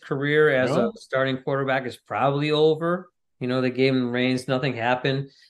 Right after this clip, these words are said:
Speaker 1: This team, though, Alvin Kamara, Michael Thomas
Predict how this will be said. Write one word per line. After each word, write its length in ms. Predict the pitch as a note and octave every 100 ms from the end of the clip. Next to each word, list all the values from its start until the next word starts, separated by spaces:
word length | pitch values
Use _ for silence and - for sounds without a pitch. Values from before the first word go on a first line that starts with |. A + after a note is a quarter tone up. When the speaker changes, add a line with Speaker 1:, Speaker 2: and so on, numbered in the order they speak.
| _
Speaker 1:
This 200 | C4 D#4+
team, 520 | D#4 - G3 G#3+ F#3 C#3
though, 440 | C#3 C3 B2+ B2+ - _ _
Alvin 440 | - C#3+ D#3+ D#3 D3+
Kamara, 720 | D#3 C#3+ C#3+ C#3+ C#3+ C3+ C3+ - _ -
Michael 520 | C#3+ D3+ D3+ D3 C#3+
Thomas 840 | - C#3+ C#3+ C#3+ C#3 C#3 - -